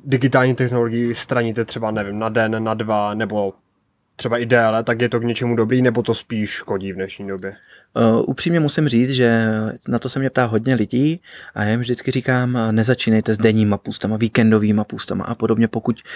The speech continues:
Speaker 2: pokud už to nemáte nějakým způsobem zpracovaný.“ A protože jakmile tohleto člověk udělá, tak se pak dostane do takové pasti, protože najednou se tam vrátí a zjistí, o co všechno přišel, a vlastně si řekne: „Tak to byla taková dobrá kravina, že to už dělat nebudu.“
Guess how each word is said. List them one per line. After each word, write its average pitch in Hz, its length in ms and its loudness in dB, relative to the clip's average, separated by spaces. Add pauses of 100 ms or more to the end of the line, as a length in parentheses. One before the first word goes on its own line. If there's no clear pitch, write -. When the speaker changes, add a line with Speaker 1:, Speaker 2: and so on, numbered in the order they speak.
(180)
Speaker 2:
pokud - 260 -2
už 117 100 -2
to 127 100 2
nemáte 120 320 4
nějakým 113 280 2
způsobem 113 320 -4
zpracovaný.“ 104 640 -2 (460)
A 95 180 -2
protože 123 340 0
jakmile 135 260 0
tohleto 135 260 0
člověk 143 320 0
udělá, 113 320 2
tak 135 140 0 (120)
se - 120 -6
pak 120 140 0
dostane 120 320 0
do 113 80 -6
takové 127 300 4
pasti, - 440 -4
protože 107 340 -4
najednou 107 220 2
se 117 100 -4
tam 127 120 2
vrátí 113 440 2
a 113 60 4
zjistí, 113 340 -2
o 113 100 0
co 127 120 -4
všechno 135 260 -2
přišel, - 460 0 (420)
a 107 60 -8
vlastně 117 220 0
si 120 60 0
řekne: 123 180 0
„Tak 123 140 -2
to 131 80 0
byla 135 120 4
taková 151 300 4
dobrá 139 300 2
kravina, 107 520 0 (240)
že 110 140 -4
to 131 120 4
už 127 120 -4
dělat 147 240 2
nebudu.“ 131 380 -4